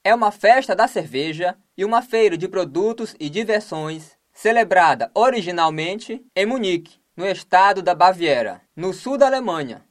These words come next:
e realizada em vários lugares do mundo. Em Munique, a Oktoberfest se inicia em meados de setembro e termina duas semanas mais tarde, no primeiro domingo de outubro. Daí o nome Oktoberfest. No Brasil,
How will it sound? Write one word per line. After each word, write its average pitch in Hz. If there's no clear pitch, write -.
e -
realizada 202
em 185
vários 214
lugares 180
do 160
mundo. 113
Em 262
Munique, 147
a 156
Oktoberfest 180
se -
inicia 208
em 175
meados 185
de 190
setembro 165
e 240
termina 208
duas 247
semanas 233
mais 240
tarde, 113
no 180
primeiro 190
domingo 220
de 202
outubro. 127
Daí 226
o 214
nome 185
Oktoberfest. 214
No 254
Brasil, 143